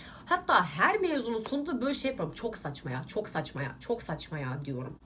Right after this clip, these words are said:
Gereksiz duyar gibi geliyor bana. Şimdi çok sinirlendiğim bir yorum. "Burnun eğri duruyor, farkında mısın?" Bundan başka da şey yorum var. "Burnun yamuk, farkında mısın?"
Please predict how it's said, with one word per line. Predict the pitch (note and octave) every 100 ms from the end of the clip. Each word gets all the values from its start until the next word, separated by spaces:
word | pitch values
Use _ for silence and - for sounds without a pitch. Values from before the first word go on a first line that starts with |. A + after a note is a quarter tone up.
| -
Gereksiz | C4+ C#4+ D4+ A3+
duyar | G3 G#3 G3+
gibi | F3 D#3+
geliyor | - E3 D#3+ C3
bana. | - - - - - -
Şimdi | - G#3
çok | B3+ D4
sinirlendiğim | - G3+ F3+ F3+ F3 F3 G#3+ G#3
bir | E3
yorum. | D#3 C#3+ D3 - -
"Burnun | B3+ D#4+ E4
eğri | A#3 A#3 A#3
duruyor, | G#3 E3 F#3+
farkında | G#3+ E3 E3 D#3+ D3+
mısın?" | C3+ - A#3+ D#4 -
Bundan | A#3+ C4+ C#4+
başka | B3 A3 A#3+
da | D4
şey | - A3 F3+
yorum | D3 B2+
var. | - F#3
"Burnun | F3 A3 A#3+
yamuk, | G#3+ A#3 D#4+
farkında | - E3+ E3+ D#3+ C3
mısın?" | B2+ -